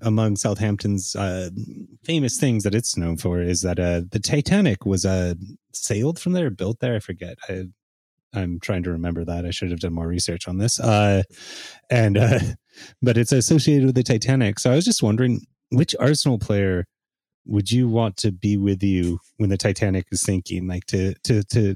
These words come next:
to escape from the Titanic, or maybe just have a, a, a good,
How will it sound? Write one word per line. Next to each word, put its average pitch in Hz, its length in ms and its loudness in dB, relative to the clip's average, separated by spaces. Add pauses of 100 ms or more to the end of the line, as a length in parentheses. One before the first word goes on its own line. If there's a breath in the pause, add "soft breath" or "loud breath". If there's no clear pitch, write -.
to 131 80 2
escape 117 480 0 (420)
from 156 140 0
the 156 80 2
Titanic, 156 540 0
or 107 100 0
maybe 98 200 0
just 95 160 -2
have 101 140 -2
a, 95 160 -4 (160)
a, 98 120 -4 (200)
a 104 80 -4 (200)
good, 95 300 -6